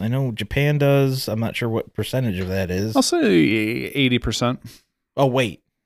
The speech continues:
Speaker 2: Drive on the
Speaker 1: I'm sorry.
Speaker 2: Wait,
Speaker 1: Um,
Speaker 2: wait. They drive on what side of the road?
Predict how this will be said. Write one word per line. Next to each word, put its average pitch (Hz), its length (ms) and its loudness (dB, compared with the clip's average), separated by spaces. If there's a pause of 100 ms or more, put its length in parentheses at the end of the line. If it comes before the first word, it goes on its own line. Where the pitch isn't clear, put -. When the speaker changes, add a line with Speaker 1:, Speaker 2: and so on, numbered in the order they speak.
(760)
Speaker 2:
Drive 107 260 0
on 98 140 0
the 95 340 -4 (1040)
Speaker 1:
I'm 151 300 -2
sorry. 110 500 -2 (300)
Speaker 2:
Wait, 123 180 4
Speaker 1:
Um, 127 380 -2
Speaker 2:
wait. 135 180 0 (1800)
They 143 100 2
drive 135 220 6
on 127 100 4
what 127 160 2
side 110 180 0
of 101 60 -2
the 92 60 -8
road? 104 160 -6